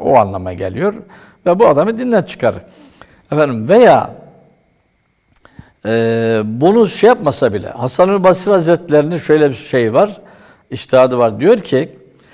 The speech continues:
bir insan dinen haram olduğunu ve yasak olduğunu,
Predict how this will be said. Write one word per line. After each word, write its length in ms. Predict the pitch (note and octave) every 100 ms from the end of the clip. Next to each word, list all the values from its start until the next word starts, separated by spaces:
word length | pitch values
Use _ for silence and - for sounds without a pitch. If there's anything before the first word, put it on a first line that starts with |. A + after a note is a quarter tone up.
| - _
bir 200 | B2+ G3
insan 400 | G#3+ D#3+ - G#2 F2 - - _ _ _ _ _ _ _ - A#2+
dinen 340 | F3+ G3+ G#3
haram 360 | F#3 D#3 F3 F3
olduğunu 560 | D3+ C3 C3+ C3+ F3+
ve 80 | C3
yasak 420 | B2 B2 - A2
olduğunu, 380 | G2+ E2 D#2 C#2+